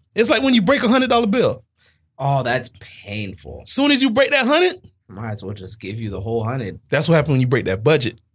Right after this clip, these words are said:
Speaker 1: If the
Speaker 2: Mm.
Speaker 1: budget is this much and you break it, now you loosey-goosey.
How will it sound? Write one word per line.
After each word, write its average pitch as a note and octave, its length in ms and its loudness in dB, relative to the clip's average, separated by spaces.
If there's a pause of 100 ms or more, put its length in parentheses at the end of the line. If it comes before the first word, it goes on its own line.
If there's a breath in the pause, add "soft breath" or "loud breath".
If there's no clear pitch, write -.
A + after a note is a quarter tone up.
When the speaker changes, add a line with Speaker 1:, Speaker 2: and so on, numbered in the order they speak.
(540)
Speaker 1:
If A#2+ 140 -2
the - 80 -2
Speaker 2:
Mm. A2 80 -6
Speaker 1:
budget F3 320 4
is C3 300 2
this E3 280 2
much F#3 400 0 (500)
and A#2+ 140 -2
you A#2+ 100 -2
break D3+ 360 0
it, F#3+ 180 -2
now A#2+ 120 0
you A#2+ 160 0
loosey-goosey. C3+ 840 0